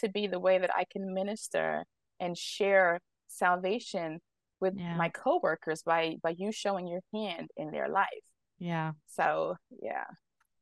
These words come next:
Speaker 1: Yeah.
Speaker 2: You take a deep breath after that.
Speaker 1: <laughs> I know,
Speaker 2: 'Cause,
Speaker 1: I know.
Speaker 2: like, more credit to you. You kinda skipped over some, like, big significant parts that I just wanna highlight
Speaker 1: Oh.
Speaker 2: because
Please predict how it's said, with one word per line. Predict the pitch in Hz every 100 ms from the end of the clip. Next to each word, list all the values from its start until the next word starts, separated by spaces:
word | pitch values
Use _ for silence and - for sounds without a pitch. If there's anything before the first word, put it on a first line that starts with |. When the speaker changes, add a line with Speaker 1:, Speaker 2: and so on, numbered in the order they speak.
| _ _ _ _ _ _ -
Speaker 1:
Yeah. | 208 190 180
Speaker 2:
You | 180 170
take | - 165
a | 165
deep | 160 160
breath | 160 156
after | 151 147 160
that. | 78 - - -
Speaker 1:
<laughs> | - 453
I |
know, | 339 -
Speaker 2:
'Cause, | 302 302 254 190 -
Speaker 1:
I | 247 240
know. | 226
Speaker 2:
like, | 220 226 220 _ _ _ 254
more | 202 208 339 494
credit | 508 330 277 214
to | 262
you. | 269 208
You | 175 294
kinda | 415 605 539 480
skipped | - 403 392
over | 339 330 339
some, | 339 302
like, | 262 202 202 - - - 196
big | 254 240 285
significant | - 294 247 240 285 269 285 -
parts | 233 220 359
that | 247
I | 202
just | 208 285
wanna | 381 285
highlight | 151 - 160 170 240 339 -
Speaker 1:
Oh. |
Speaker 2:
because | - - 392 233